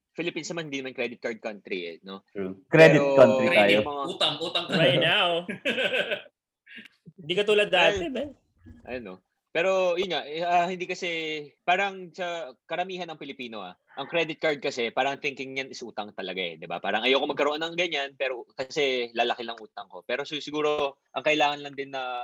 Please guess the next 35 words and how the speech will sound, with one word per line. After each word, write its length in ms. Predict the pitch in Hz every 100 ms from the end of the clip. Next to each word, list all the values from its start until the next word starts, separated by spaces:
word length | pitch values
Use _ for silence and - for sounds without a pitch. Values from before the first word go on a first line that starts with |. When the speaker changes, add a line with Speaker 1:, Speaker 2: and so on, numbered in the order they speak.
| 131
Speaker 1:
intindihin 640 | 127 135 131 131 127 123
maigi 320 | 123 113 110
na 80 | 107
parang 320 | 113 110 110 _
credit 320 | 165 190 202
card, 320 | - 135 131
hindi 240 | 151 147 156
siya 240 | 156 156
ganun 240 | 143 214 151
kasama 400 | 143 120 113 110 -
if 80 | 123 139
you 80 | 135
know 160 | 127
how 160 | 123 117
to 80 | 113
use 240 | 104 92
it, 160 | 95 -
no? 160 | 101 95 - -
You 160 | 127
Speaker 4:
Yeah. 80 | 127
Speaker 1:
always 240 | 127 123
have 160 | 120 107
emergency 560 | 113 101 92 98 107 98
funds 240 | 95 -
na 80 | 95 _ 104
Speaker 2:
Bad 320 | 113 143 151
Speaker 1:
magtulong. 40 | 147
Speaker 2:
credit, 280 | 143 135 139
Speaker 1:
So, 80 | 101
yun. 140 | 120 120
Speaker 2:
good 140 | 123
Speaker 1:
Anyway, 320 | - 113 104 101
Speaker 2:
credit. 80 | - -
Speaker 1:
oo, 240 | 101 92 90
oo. 260 | 90 92